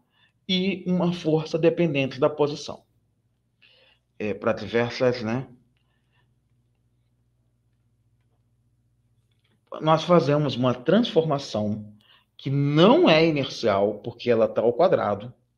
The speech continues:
tá? Essa transformação não é inercial. E essa transformação, ela modifica as equações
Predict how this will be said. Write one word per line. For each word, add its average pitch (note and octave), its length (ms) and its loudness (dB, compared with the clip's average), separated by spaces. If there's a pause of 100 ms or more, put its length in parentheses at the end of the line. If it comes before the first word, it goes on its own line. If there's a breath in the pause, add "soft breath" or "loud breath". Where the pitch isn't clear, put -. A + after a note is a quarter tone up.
(680)
tá? F#2 300 -10 (140)
Essa - 120 -10
transformação A#2+ 640 -6
não A#2 540 -2
é D#3 180 0
inercial. A#2+ 800 -4 (1120 soft breath)
E E3+ 260 -6
essa G3+ 280 4
transformação, E3 1040 0 (560)
ela C3 720 6
modifica D#3+ 1040 -2
as A2+ 160 -2
equações A2+ 920 -4